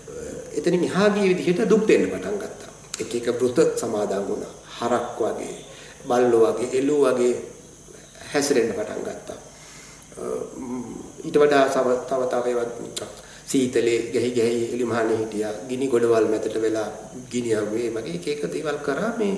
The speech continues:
ඒගොල්ලෝ හිතුවා මේ ශරීරයට දුක් දීලා, මේ පව් ගෙවලා විඳවල ඉවර වෙලා මේකෙන් විමුක්තිය ලබන්න පුළුවන් කියලා.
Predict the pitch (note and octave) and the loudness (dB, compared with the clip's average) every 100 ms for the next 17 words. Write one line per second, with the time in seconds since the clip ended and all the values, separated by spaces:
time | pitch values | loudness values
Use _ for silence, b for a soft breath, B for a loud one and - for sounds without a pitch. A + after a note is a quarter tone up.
0 | - B B B B F3 E3+ F3 F#3+ E3+ | -6 B B B B 4 6 6 4 4
1 | E3 B2+ C3 D#3+ F#3 F3 D3 D3 F3+ C3+ | 2 2 4 4 4 2 0 -2 -2 -2
2 | A#2 B2+ - A#2+ E3 F3 - - - C#3 | -2 -4 0 2 2 2 -6 -14 -14 0
3 | C3+ D3+ E3+ C#3 C#3 E3+ E3 D3 F#3 G3+ | 2 4 4 4 4 4 4 2 2 2
4 | G3+ F#3 D#3+ C3+ B2 - - A2+ G2+ G2+ | 2 4 4 2 -2 -6 -2 -2 -2 -4
5 | G2+ G#2+ G#2 F#2+ G#2+ G#2+ | -4 -4 -6 -6 -8 -8